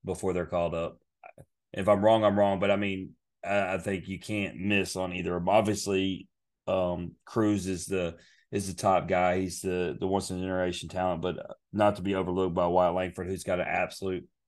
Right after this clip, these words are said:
freaking cannon on top of being able to swing it himself. And then Skeens, I think Skeens is gonna be just like Joyce. He's gonna spend a little time. If I'm not mistaken, Daniel, I don't think Skeens, or excuse me, Joyce even pitched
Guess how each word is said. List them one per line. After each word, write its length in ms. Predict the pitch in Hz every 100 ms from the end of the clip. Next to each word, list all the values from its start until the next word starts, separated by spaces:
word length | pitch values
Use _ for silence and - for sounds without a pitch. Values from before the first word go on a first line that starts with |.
| _ -
freaking 400 | 101 87 82 80 -
cannon 640 | - 120 113 101 87 87 - _ _ -
on 200 | 90 90
top 280 | 95 98 92
of 160 | 87
being 220 | 87 92 92
able 180 | 87
to 100 | 87
swing 300 | - 101 98
it 80 | 90
himself. 480 | 87 85 98 92 90
And 100 | 101
then 100 | 98
Skeens, 480 | 92 135 143 127 120 - - -
I 60 | 110
think 180 | 123 120
Skeens 320 | - 123 104
is 80 | 90
gonna 160 | 104
be 100 | 98
just 240 | 87 107 107
like 160 | 104
Joyce. 320 | 90 104 95 -
He's 140 | 92
gonna 120 | 101
spend 240 | - 104 98
a 60 |
little 200 | 101 98
time. 440 | 95 107 110 110 - - _ _ -
If 200 | 113 104
I'm 160 | 143 151
not 180 | 160
mistaken, 540 | 127 117 120 113 107 98
Daniel, 440 | 98 95 98 - -
I 120 | 113
don't 220 | 156 135
think 260 | 131 117 -
Skeens, 920 | - - 117 123 123 113 101 - - _
or 100 | 98
excuse 220 | 92 104
me, 180 | 95 85 -
Joyce 420 | 92 113 123 120
even 300 | 113 101 98 95
pitched 540 | 110 107 - -